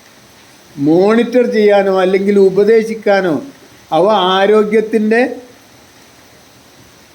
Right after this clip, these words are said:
അതിരുകൾ കടക്കാതിരിക്കുക എന്ന നിലക്ക് അവയെ ഉപദേശിക്കാനുള്ള ഒരു, ഒരു ഉയർന്ന വകുപ്പായിട്ട് ഏറ്റവും പ്രധാനപ്പെട്ട വകുപ്പുകളൊന്നായിട്ട്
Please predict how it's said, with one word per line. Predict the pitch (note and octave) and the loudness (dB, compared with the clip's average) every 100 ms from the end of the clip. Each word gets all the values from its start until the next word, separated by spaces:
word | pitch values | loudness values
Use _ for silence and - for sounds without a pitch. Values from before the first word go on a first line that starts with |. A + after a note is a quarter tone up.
| E3 | -4
അതിരുകൾ | F3 A3+ B3 B3 A#3+ | 0 0 2 0 0
കടക്കാതിരിക്കുക | A#3 G#3 G3+ - B3 A#3+ A3+ G3+ - G3 C#3+ - - - _ - - F3 F#3 | 0 0 -2 -2 0 0 -2 -4 -2 0 0 -4 -16 -20 _ -12 0 2 2
എന്ന | G3+ A#3 A#3+ | 0 0 0
നിലക്ക് | A3 G#3 G3+ G#3+ A3 F#3+ | 2 0 0 -2 -2 -2
അവയെ | F#3 G3+ G#3+ A3+ B3+ - - - - - E3 | 0 2 2 0 -2 -8 -20 -20 -20 -4 0
ഉപദേശിക്കാനുള്ള | G3 G#3+ A#3+ A#3 B3 B3+ A#3 G#3+ G#3+ A3 G#3 | 2 2 2 0 -2 0 0 -2 -2 0 0
ഒരു, | G3 G3+ G#3 - - - _ - | 2 2 2 -4 -20 -20 _ -2
ഒരു | F3 F#3 F#3 F3+ F#3+ F3+ F3+ | 2 2 2 -4 -10 -8 -4
ഉയർന്ന | F3 F3+ G3+ A3+ A#3+ B3+ C4 C4 A#3+ F#3 | -2 0 0 0 0 2 0 -2 -6 -2
വകുപ്പായിട്ട് | F#3 F#3+ G3 G#3+ G3 F#3 F3+ C#3+ - - - - _ _ - D3+ | 0 -2 -2 0 2 0 0 -4 -6 -14 -20 -20 _ _ -4 -4
ഏറ്റവും | E3 A#3 B3 C4 | -2 0 2 0
പ്രധാനപ്പെട്ട | B3 G#3 A3+ B3 B3+ C4 B3+ B3+ A3+ | -2 0 0 0 0 -2 0 0 2
വകുപ്പുകളൊന്നായിട്ട് | G3+ G3+ A3 G#3+ G#3 G3 F#3+ F#3 F3+ F3 | 0 -2 -2 0 2 0 -2 -2 -2 -4